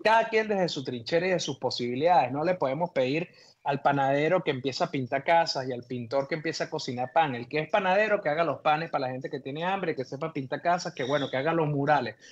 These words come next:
Pero todos tenemos que aportar algo por la libertad de Venezuela en cualquier escenario. Primarias, elecciones, lucha, presión internacional, presión interna, la que sea. Todos tenemos que aportar.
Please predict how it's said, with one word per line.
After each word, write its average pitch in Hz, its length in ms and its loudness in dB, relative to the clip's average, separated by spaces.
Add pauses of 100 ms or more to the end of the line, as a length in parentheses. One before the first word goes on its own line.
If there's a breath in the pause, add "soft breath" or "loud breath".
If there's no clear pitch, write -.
(220 loud breath)
Pero 151 240 4
todos 175 440 2
tenemos 139 360 -4
que 151 80 -4
aportar 117 500 -6
algo 151 340 -2
por 143 140 -2
la 117 60 -4
libertad 117 400 -4
de 160 80 2
Venezuela 170 600 2
en 151 120 -4
cualquier 135 300 -2
escenario. 131 500 -4 (320 soft breath)
Primarias, 208 720 4 (260 loud breath)
elecciones, 202 920 2 (240)
lucha, 196 580 2
presión 180 560 2
internacional, 180 680 -2
presión 180 340 -4
interna, 196 460 0
la 160 120 -2
que 131 120 -10
sea. 117 220 -6
Todos 175 220 -4
tenemos 123 300 -8
que 127 60 -4
aportar. 110 320 -12